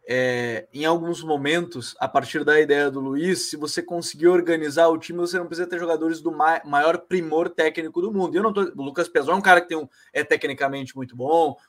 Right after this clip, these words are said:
o Chay é um cara que tecnicamente compete muito bem na Série, vai competir, imagino, muito bem na Série A, como foi na Série B, mas, digo, não precisa ser aquele cara, assim, o melhor ponta do mundo pra funcionar dentro de um modelo se tiver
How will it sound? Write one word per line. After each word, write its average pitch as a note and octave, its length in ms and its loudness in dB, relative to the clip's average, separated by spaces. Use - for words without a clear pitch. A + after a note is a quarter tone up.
o C3 80 -14
Chay D3+ 360 6
é D3 40 2
um C#3 80 -8
cara C#3+ 220 2
que - 100 -14
tecnicamente C#3 680 -6
compete C#3 440 -6
muito E3 240 -8
bem C#3+ 160 -2
na C3+ 120 -8
Série, B2+ 320 -8
vai D3 160 2
competir, C#3+ 360 -12
imagino, C#3 300 -12
muito D3+ 220 -14
bem C#3+ 160 -4
na C#3 100 -6
Série C3 300 -6
A, D#3 240 2
como D3 220 -10
foi D3 160 -2
na C#3+ 120 -4
Série C3 240 -4
B, F3 280 0
mas, F#3 220 6
digo, F#3 160 0
não G3+ 100 2
precisa A3+ 180 2
ser B3+ 120 2
aquele A3+ 260 2
cara, G3+ 240 2
assim, G3+ 220 -6
o G3 100 -4
melhor F#3 520 4
ponta G#3+ 420 2
do G3 100 -4
mundo G#3 480 0
pra F#3 320 4
funcionar F3+ 540 -2
dentro F3 260 -6
de E3+ 60 -8
um F3 40 -4
modelo E3+ 240 -2
se E3+ 140 -10
tiver E3 340 -2